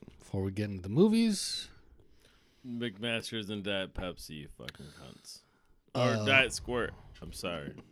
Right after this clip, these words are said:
Speaker 1: Yeah, fucker. Started with Pepsi,
Speaker 2: Yeah,
Speaker 1: but
Speaker 2: they started with
Speaker 1: ran
Speaker 2: Pepsi.
Speaker 1: out.
Speaker 2: Uh, yeah. Shit ran out.
Speaker 1: So the first movie is kind of a, I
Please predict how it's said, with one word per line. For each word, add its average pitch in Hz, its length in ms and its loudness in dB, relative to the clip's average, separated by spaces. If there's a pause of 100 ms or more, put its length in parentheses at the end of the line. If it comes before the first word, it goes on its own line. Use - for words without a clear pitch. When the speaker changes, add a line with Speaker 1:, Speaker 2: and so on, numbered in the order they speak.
(240)
Speaker 1:
Yeah, - 100 -20 (400)
fucker. - 280 -18 (680)
Started 135 460 8
with 92 160 -6
Pepsi, 98 500 -8
Speaker 2:
Yeah, 95 200 -2
Speaker 1:
but 90 80 -4
Speaker 2:
they 92 100 -6
started 98 380 -4
with 82 140 -14
Speaker 1:
ran 101 240 -4
Speaker 2:
Pepsi. 85 220 -8
Speaker 1:
out. 73 60 -12
Speaker 2:
Uh, 52 340 -18
yeah. - 340 -20 (400)
Shit 82 200 -8
ran 85 280 -12
out. 52 280 -18 (1200)
Speaker 1:
So 131 220 6
the 107 80 4
first 202 360 12
movie 156 420 10
is 113 300 2
kind 127 300 6
of 110 160 6
a, 104 480 6
I 95 100 0